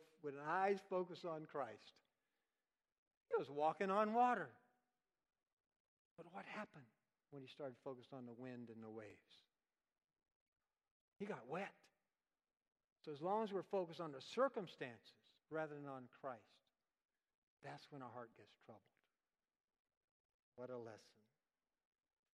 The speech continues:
We've all heard this last verse and put it on the screen in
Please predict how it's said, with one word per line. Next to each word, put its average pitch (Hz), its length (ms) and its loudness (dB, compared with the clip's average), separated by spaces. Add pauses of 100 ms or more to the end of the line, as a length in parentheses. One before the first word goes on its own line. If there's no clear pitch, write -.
(260)
We've 131 160 -6
all 151 220 6
heard 151 240 2
this 135 220 -6
last 135 400 -2
verse 131 260 -4 (100)
and 123 140 -20
put 135 80 -12
it 131 100 -10
on 127 120 -10
the 120 100 -14
screen 131 320 -8
in 123 80 -10